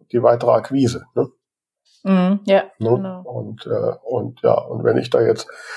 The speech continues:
Speaker 1: irgendeinen witzigen kurzen Ausschnitt machen, wo ich ein witziges TikTok-Video draus machen kann,
Speaker 2: <laughs>
Speaker 1: das schadet doch auch nichts, ne?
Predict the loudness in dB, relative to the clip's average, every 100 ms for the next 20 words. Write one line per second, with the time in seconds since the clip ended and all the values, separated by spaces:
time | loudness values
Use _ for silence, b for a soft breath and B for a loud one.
0 | B B B 2 2 2 2 2 0 2
1 | 4 4 2 2 4 4 4 2 -2 -2
2 | -10 -14 _ -2 0 0 0 0 0 -2
3 | 0 -2 -2 -2 -4 0 -2 -2 -2 0
4 | 2 0 0 2 2 4 2 4 2 2
5 | 2 4 4 4 2 4 2 -2 -8 -2
6 | -2